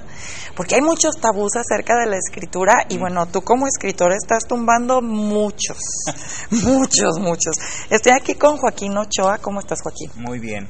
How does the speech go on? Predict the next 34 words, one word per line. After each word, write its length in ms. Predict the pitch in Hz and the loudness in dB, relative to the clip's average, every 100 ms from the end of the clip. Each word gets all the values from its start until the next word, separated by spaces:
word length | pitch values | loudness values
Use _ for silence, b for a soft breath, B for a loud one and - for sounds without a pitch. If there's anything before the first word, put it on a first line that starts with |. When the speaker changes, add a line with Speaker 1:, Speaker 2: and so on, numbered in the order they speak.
| 104 | -10
Speaker 2:
muchas 260 | 107 123 | -10 -8
gracias 360 | 113 107 107 123 | -4 -4 -4 -8
por 120 | 123 | -10
la 60 | 110 | -8
invitación 640 | 104 101 101 - 127 139 | -10 -8 -10 -8 -8 -8
y 60 | 127 | -10
qué 100 | 117 | -10
bueno 220 | 113 117 | -10 -10
que 60 | - | -10
estamos 200 | 117 113 107 | -12 -10 -10
aquí 80 | - | -12
charlando. 460 | - 110 104 95 95 - - | -12 -12 -12 -14 -14 -14 -12
Gracias. 220 | 95 - - B B B | -12 -12 -12 B B B
Speaker 1:
Fíjate 280 | - 359 339 | 4 4 8
que 80 | 269 | 8
de 100 | 233 | 8
repente 400 | - 214 208 240 | 6 2 2 4
la 160 | 247 | 4
gente 380 | 202 190 175 196 | 2 0 0 -2
piensa 440 | 196 190 185 175 190 | 0 -2 -2 -2 -2
que 120 | 180 | -2
el 80 | 170 | -2
ámbito 360 | 165 175 208 | -2 -2 -4
literario 560 | 170 151 156 156 147 160 | -6 -8 -6 -6 -6 -6
es 200 | 170 160 | -6 -6
así 220 | 170 160 | -8 -8
como 440 | - 190 190 156 147 | -6 -4 -2 -4 -4
todo 380 | 160 160 170 190 | -4 -2 0 -2
intelectual, 920 | 196 175 175 - - - - - 160 | -4 -8 -10 -10 -10 -10 -10 -8 -8
todo 180 | 175 180 | -6 -6
estirado, 680 | - 165 151 147 160 180 190 | -8 -8 -4 -2 0 -2 -4
toda 200 | 202 208 | -2 -2
la 140 | 196 | -2
gente 340 | - 160 - | -4 -8 -6